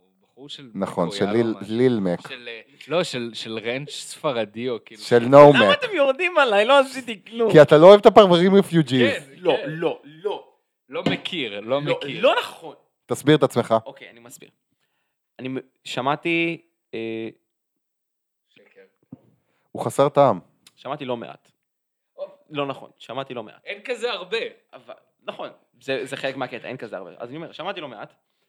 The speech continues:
Speaker 3: Thing is.
Speaker 2: שאין לך טעם.
Speaker 1: בוא, בוא
Speaker 3: משהו,
Speaker 1: נמשיך ב-
Speaker 3: משהו פשוט,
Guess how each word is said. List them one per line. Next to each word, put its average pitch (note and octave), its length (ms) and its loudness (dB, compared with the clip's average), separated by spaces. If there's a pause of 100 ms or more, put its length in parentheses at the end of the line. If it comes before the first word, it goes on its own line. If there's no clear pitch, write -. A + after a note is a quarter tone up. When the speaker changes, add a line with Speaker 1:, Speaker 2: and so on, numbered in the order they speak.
(880)
Speaker 3:
Thing F3 260 -8
is. A2+ 440 -16 (1000)
Speaker 2:
שאין G2 200 -8
לך - 80 -6
טעם. G#2 260 0 (1500)
Speaker 1:
בוא, B3+ 460 -8 (440)
בוא G3+ 160 -10
Speaker 3:
משהו, G3+ 360 -8
Speaker 1:
נמשיך - 280 -16
ב- A2+ 280 -14
Speaker 3:
משהו A3 500 -12 (840)
פשוט, - 440 -12